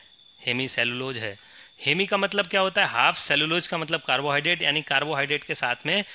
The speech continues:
कुछ दूसरे substance मिले होते हैं, इसीलिए इसको हम हेमी cellulose कहते हैं। तो ये इसका deposition होता है collenchyma के cells के corner पर।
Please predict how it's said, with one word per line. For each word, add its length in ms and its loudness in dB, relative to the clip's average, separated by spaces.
कुछ 200 -6
दूसरे 340 -2
substance 640 -2
मिले 280 2
होते 260 -2
हैं, 240 -2
इसीलिए 340 -2
इसको 220 -8
हम 180 -6
हेमी 240 -6
cellulose 460 -8
कहते 280 -8
हैं। 200 -12
तो 140 -4
ये 200 4
इसका 200 0
deposition 540 -6
होता 220 -6
है 120 -2
collenchyma 680 -4
के 140 2
cells 420 2
के 140 -4
corner 380 -4
पर। 180 -14